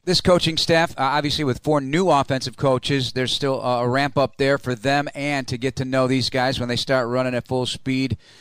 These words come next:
on the practice field with pads. It's a whole different ballgame versus routes on air and, and walkthroughs and whatnot.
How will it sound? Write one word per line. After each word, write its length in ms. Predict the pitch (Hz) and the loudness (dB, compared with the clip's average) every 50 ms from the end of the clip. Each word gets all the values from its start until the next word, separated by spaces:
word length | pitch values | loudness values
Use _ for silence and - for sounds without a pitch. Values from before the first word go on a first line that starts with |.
| - - - | -20 -14 -6
on 160 | 120 123 123 | -4 -4 -2
the 80 | 120 117 | -4 -4
practice 420 | - 135 135 135 127 - 123 113 | 0 0 0 0 0 -2 -6 -6
field 320 | - - 139 131 120 113 120 | -4 -2 2 2 2 2 2
with 220 | 127 120 - - | 0 -2 -2 -4
pads. 340 | - 131 127 117 117 110 110 | -4 -2 0 0 -2 -4 -6
It's 160 | 110 - - | -10 -8 -8
a 60 | 110 | -6
whole 160 | 98 117 120 | -2 -2 -4
different 380 | 120 101 120 120 - 127 127 107 | -2 -2 -4 -4 -4 -6 -4 0
ballgame 500 | 127 123 120 117 107 107 104 110 113 104 | 2 2 2 2 0 -2 -8 -8 -8 -4
versus 460 | 107 113 107 - 120 120 107 - - - | -4 -4 -4 -4 -6 -4 -6 -6 -4 -2
routes 320 | 107 110 117 123 - - | 0 0 0 0 -2 -2
on 220 | 135 127 123 123 | -2 0 0 -2
air 440 | 123 113 117 120 127 131 135 135 131 | -2 -2 -2 0 2 2 2 2 2
and, 160 | 123 113 113 | 0 0 -2
and 200 | 113 117 113 113 | -4 -8 -6 -2
walkthroughs 480 | 117 117 131 139 - - 135 127 113 98 | 0 2 2 2 0 -2 -8 -6 -6 -6
and 100 | 120 113 | -6 -2
whatnot. 480 | 113 117 113 107 113 117 113 113 110 | 0 0 0 0 -2 -4 -4 -4 -4